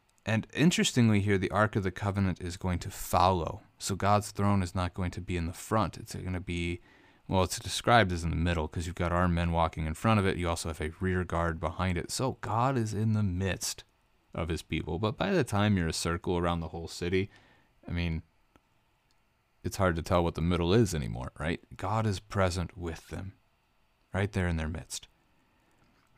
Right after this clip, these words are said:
Verse ten, Joshua commands them to not make any sound, right? Not even a word from your mouth. Silence. Intimidation,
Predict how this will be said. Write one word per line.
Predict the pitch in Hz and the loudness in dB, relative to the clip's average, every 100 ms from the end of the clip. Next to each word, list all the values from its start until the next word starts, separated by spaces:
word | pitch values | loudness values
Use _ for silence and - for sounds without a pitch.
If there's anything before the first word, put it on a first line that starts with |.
| - - - | -20 -10 0
Verse | 113 127 | 4 2
ten, | - 120 113 95 - - - | 2 2 4 2 -2 -14 -4
Joshua | 98 107 110 113 | 2 2 2 0
commands | 101 101 92 98 107 95 | -2 0 0 2 2 2
them | 87 | -2
to | - | -2
not | 92 87 98 | -2 0 0
make | 95 95 - | -2 -4 -4
any | 95 104 | -2 0
sound, | 87 - 87 92 82 - - | 0 0 0 0 -2 -8 -10
right? | 95 | -8
Not | 87 107 | -2 2
even | 131 123 | 4 4
a | 85 | 2
word | 85 90 95 98 80 - _ _ - | -2 -2 2 2 0 -6 _ _ -10
from | 101 87 | -4 -2
your | 82 | -2
mouth. | 80 80 - - _ _ _ _ | -2 -2 -6 -16 _ _ _ _
Silence. | - 104 104 87 104 - - _ _ _ _ _ _ _ _ | -2 0 0 -2 -4 -8 -10 _ _ _ _ _ _ _ _
Intimidation, | - 87 117 131 90 101 151 87 110 | -4 0 2 2 4 4 2 0 -8